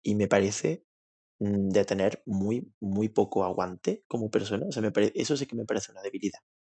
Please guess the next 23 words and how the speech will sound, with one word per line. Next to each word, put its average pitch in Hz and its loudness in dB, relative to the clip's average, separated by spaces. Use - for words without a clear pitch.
No 107 2
aguantar 101 0
una 98 -4
película. - -6
O 104 -8
sea, - -4
es 104 -2
una 117 -2
imagen. 95 -6
Estás - -4
todo 110 0
el - -6
puto - 0
día 95 0
con 95 -4
los 98 -2
ojos 98 0
abiertos 95 -2
mirando 101 -2
a 98 -8
la 90 0
puta 107 -2
nada 95 -2